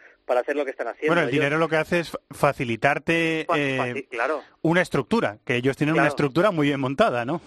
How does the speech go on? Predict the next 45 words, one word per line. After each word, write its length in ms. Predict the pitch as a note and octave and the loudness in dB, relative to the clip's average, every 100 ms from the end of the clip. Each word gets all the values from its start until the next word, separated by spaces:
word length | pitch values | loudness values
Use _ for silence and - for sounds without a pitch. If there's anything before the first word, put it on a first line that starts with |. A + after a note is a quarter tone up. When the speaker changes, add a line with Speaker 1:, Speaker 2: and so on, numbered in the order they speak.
| - _ | -16 _
Speaker 1:
Claro, 240 | D3 C#3 | -6 -6
claro, 220 | C#3 C#3+ C#3 | -4 -6 -6
tiene 160 | C#3+ | -6
una 80 | E3+ | -6
estructura, 360 | F3 E3 F#3 F#3 | -6 -6 -4 -4
yo 100 | E3+ | -4
me 60 | |
la 100 | F3+ | -4
contó, 240 | E3+ D#3 E3 | -6 -6 -8
me 100 | C#3+ | -8
lo 80 | C3 | -10
contó 240 | B2+ D3+ | -8 -4
Roberto 320 | E3+ E3+ D#3 | -2 -2 -2
Lave 180 | D3 C#3+ | -4 -4
muy 140 | C3 | -8
bien, 220 | A#2+ D#3 D3 | -8 -8 -8
cómo 180 | C3+ | -12
lo 60 | C3+ | -12
tienen 180 | C3+ C3 | -12 -14
montado, 380 | B2+ C#3 E3 E3+ | -8 0 0 0
con 120 | C#3+ | -4
los 120 | C3 | -8
chicos 260 | - D3 - | -10 -10 -4
jóvenes 480 | F3 E3 D#3+ E3 - | -2 -2 -2 -8 -8
que 120 | C3+ | -8
van, 160 | C#3 - _ _ - | -8 -10 _ _ -12
eh, 200 | D3+ C#3+ | -10 -6
van, 260 | C3 D#3 D3 | -2 -2 0
van, 220 | D3+ D#3+ | -2 -2
digamos, 400 | D#3 E3 E3 D#3 _ - _ | 0 0 0 -6 _ -20 _
reclutando 480 | D3 D3+ C#3+ D#3+ D#3+ | -10 -8 -6 -6 -6
muchos 320 | D#3+ - E3 | -8 -8 -8
chavales, 500 | - D#3+ D#3+ D#3+ D3+ - | -2 0 0 -2 -6 -6
eh, 300 | D#3 D3+ D3 C#3+ D3 | -6 -4 -6 -8 -14
desde 320 | C#4+ C#3+ C#3 | -14 -10 -8
muy, 200 | D3+ E3+ | -6 -4
muy 140 | E3 D#3+ | -4 -2
jóvenes. 420 | G#3 G3+ G#3+ C4 | -2 -2 -4 -6
Además 240 | C3+ C#3 D#3 | -6 -4 -4
me 100 | E3 | -6
contó 360 | C#3 C3 G#3 | -6 -2 0
realmente, 600 | G3+ C3+ G3+ G3 C#3+ C3+ | 0 -4 -6 -8 -8 -10
eh, 60 | C3 | -12
que, 240 | C3+ B2+ _ - _ _ | -12 -12 _ -20 _ _
que, 300 | D3 C3+ | -4 -4